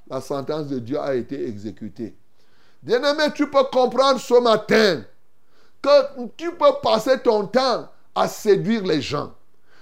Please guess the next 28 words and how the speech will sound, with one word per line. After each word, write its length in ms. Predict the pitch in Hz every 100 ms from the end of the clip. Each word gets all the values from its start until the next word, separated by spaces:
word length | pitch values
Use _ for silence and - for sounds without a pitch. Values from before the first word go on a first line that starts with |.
| - -
Tu 120 | 330
peux 180 | 311 302
même 160 | 294 285
être 320 | - 262 - - -
un 200 | 254 240
meurtrier. 1120 | 214 190 190 185 - 170 180 185 185 123 - - - - - -
Sache 420 | - 302 320 -
que 220 | 285 -
toi 320 | 240 285 302
qui 220 | 294 294 -
tues 340 | - 262 262
les 260 | 220 196 160
gens, 460 | - 202 233 226 - - - - - -
le 220 | 175 247 247 - -
temps 300 | 277 330 -
arrive. 600 | 196 180 214 220 180 101 - - - - -
Aujourd'hui, 600 | 262 269 226 269 269 320 269
les 200 | 254 202
gens 300 | 294 311 -
tuent 340 | - 311 311 240
les 320 | 202 139 131
autres. 400 | 240 - 117 - - - - - -
Et 80 | 262 311
il 80 |
y 20 | 320
a 120 | 302
plusieurs 640 | 277 285 254 240 285 254
tueurs. 720 | - 180 214 226 214 139 104